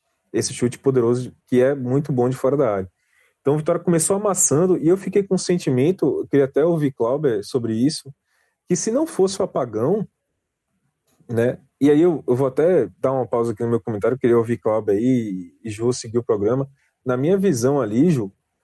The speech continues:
é, queria também saber de você, se não fosse o apagão que teve, era,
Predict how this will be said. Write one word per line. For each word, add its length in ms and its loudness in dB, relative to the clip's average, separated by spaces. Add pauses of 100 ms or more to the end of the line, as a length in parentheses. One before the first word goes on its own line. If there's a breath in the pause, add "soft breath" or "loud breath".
(360)
é, 180 2
queria 200 -2
também 220 0
saber 200 0
de 100 -2
você, 380 0
se 140 -2
não 100 4
fosse 320 0
o 20 2
apagão 400 -2
que 140 -6
teve, 480 0 (800)
era, 340 0